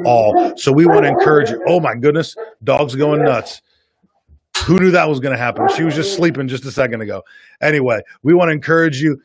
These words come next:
and we want everyone to understand this is where the Holy Spirit is leading us to be those who are, who really understand and have the presence and the power of God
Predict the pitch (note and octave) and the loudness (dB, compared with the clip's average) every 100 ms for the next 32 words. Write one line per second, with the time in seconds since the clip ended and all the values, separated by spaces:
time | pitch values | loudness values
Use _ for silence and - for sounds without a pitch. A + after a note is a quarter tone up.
0 | _ _ C3 C3+ C#3+ D#3+ D#3 D#3 D#3 D3 | _ _ -2 0 0 0 0 0 0 -2
1 | C#3+ C#3 D3 - D3+ C3+ A#2 A#2 D#3+ E3+ | -2 -2 -4 -6 -4 -4 -6 -4 -4 -4
2 | - D#3+ E3+ E3 C3 B2+ C3 D3 D3+ D3 | -4 0 2 0 -2 -2 2 4 4 2
3 | - _ _ - B2+ - D#3 D#3 - - | -2 _ _ -6 -4 0 0 -2 -4 -4
4 | D#3+ C#3+ B2 D#3 D3+ C3+ A#2+ - _ - | -2 -2 -2 -2 -2 -4 -6 -8 _ -6
5 | D3+ A#2+ D#3 C#3 C3 F3 E3 D3 C#3 B2+ | -4 0 0 2 2 4 6 4 2 -4
6 | - - - - E3 D#3+ C3+ B2 - - | -14 -20 -20 -10 -6 -4 -4 -6 -8 -10
7 | C3+ - E3+ D3+ B2 C3+ F#3+ G#3+ G#3 E3 | -10 -4 -4 -4 -4 -2 0 0 0 0
8 | E3+ E3 - C#3+ B2 - B2 A#2 B2 - | -2 -4 -4 -4 -4 -6 -6 -6 -8 -4
9 | C#3+ C3+ B2+ B2 A#2+ B2+ B2+ A#2+ A#2 A#2+ | -4 -4 -8 -10 -8 -2 0 0 0 0
10 | A2 | -2